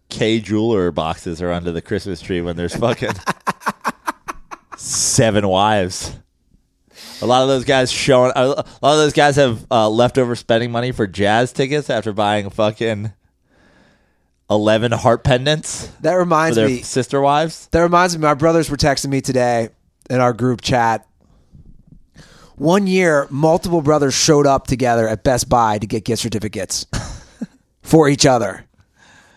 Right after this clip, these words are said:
Speaker 2: And, and they claim
Speaker 1: And didn't know that the other one was
Speaker 2: Yeah.
Speaker 1: going? They just met there at the
Speaker 2: Yeah, randomly. Like, everybody was getting each other gift. Apparently,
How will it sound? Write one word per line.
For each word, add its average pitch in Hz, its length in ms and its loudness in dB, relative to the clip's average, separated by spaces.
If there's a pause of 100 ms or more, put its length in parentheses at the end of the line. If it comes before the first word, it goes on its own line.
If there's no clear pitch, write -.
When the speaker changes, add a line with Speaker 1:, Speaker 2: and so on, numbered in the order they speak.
(360)
Speaker 2:
And, 175 240 2
and 185 120 4
they 247 140 6
claim 247 540 2
Speaker 1:
And 117 120 -4
didn't 147 200 -2
know 143 180 4
that 135 160 0
the 135 140 0
other 135 160 2
one 131 160 0
was 151 80 4
Speaker 2:
Yeah. 151 180 4
Speaker 1:
going? 151 160 -4
They 139 160 -2
just 151 380 -4
met 127 420 -2
there 143 400 2
at 120 220 0
the 123 260 2
Speaker 2:
Yeah, 156 240 4
randomly. 151 560 2 (300)
Like, 156 340 0
everybody 233 380 4
was 202 100 0
getting 190 340 2 (220)
each 160 180 2
other 175 160 6
gift. 143 440 -2 (340)
Apparently, 220 540 2